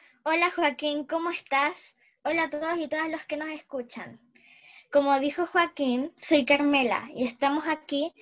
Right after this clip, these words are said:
para conversar acerca de un desafío que nos planteó el profesor, acerca de nuestro rol ciudadano. ¿Te has planteado esa pregunta, Joaquín?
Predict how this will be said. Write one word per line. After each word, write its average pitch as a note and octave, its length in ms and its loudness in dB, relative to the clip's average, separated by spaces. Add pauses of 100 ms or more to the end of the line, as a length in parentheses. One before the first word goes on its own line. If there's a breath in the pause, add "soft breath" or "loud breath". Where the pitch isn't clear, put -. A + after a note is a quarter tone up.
(240 loud breath)
para C4+ 280 6
conversar C4+ 480 2
acerca C#4+ 500 2
de A3 220 2 (260 soft breath)
un C#4+ 160 2
desafío D#4 720 4
que C#4+ 120 0
nos B3+ 180 2
planteó B3 340 2
el C4 120 -2
profesor, C#4+ 500 0 (420 loud breath)
acerca C#4+ 460 4
de B3+ 320 4
nuestro B3 360 0
rol B3+ 200 -2
ciudadano. B3 640 2 (680 loud breath)
¿Te D4+ 60 8
has D#4 120 6
planteado F#4 400 8
esa A3+ 200 0
pregunta, A3+ 500 2
Joaquín? C#4+ 600 0